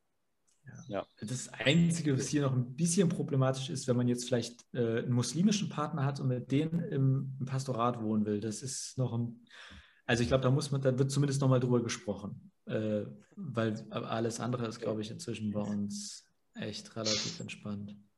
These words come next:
Speaker 2: Gucken wir mal auf einen, auf einen
Speaker 1: Also,
Speaker 2: Tee zusammen.
Speaker 1: Pastorat ist ja, wir haben ja eine Dienstwohnung, also wir wohnen im Normalfall
Speaker 2: Mhm.
Speaker 1: ja auf dem Gelände der Gemeinde,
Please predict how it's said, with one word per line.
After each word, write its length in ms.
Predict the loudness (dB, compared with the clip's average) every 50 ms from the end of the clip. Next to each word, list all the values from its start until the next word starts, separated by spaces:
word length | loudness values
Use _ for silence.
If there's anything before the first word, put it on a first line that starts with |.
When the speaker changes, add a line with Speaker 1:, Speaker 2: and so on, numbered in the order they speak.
| _ _ _ _ _
Speaker 2:
Gucken 200 | _ -8 -4 0
wir 40 | 4
mal 80 | 4 4
auf 80 | 4
einen, 180 | 2 -2 -4 -8 _ _
auf 80 | -4 -4
einen 80 | -2
Speaker 1:
Also, 0 |
Speaker 2:
Tee 160 | 0 -2 -2 -2
zusammen. 380 | -4 -6 -6 -6 -8 -8 -12 -14 -16 0
Speaker 1:
Pastorat 540 | 2 2 2 2 2 4 6 6 6 6 4
ist 100 | 4 4
ja, 140 | 4 6 6
wir 80 | 4
haben 80 | 4 6
ja 60 | 4
eine 100 | 4 4
Dienstwohnung, 580 | 4 4 4 4 2 0 0 2 2 2 2 0
also 200 | -2 -4 -2 -2
wir 140 | -2 -2
wohnen 480 | 0 -2 0 0 0 0 0 -2 -4 -6 -4
im 140 | -2 -2 0
Normalfall 500 | 0 0 2 2 2 0 0 0 0 0
Speaker 2:
Mhm. 60 | 0
Speaker 1:
ja 100 | -2 -2
auf 160 | -4 -6 -6
dem 140 | -6 -6 -4
Gelände 320 | -2 -2 0 0 0 0 0
der 100 | -2 -2
Gemeinde, 460 | 0 0 0 0 0 -2 -4 -6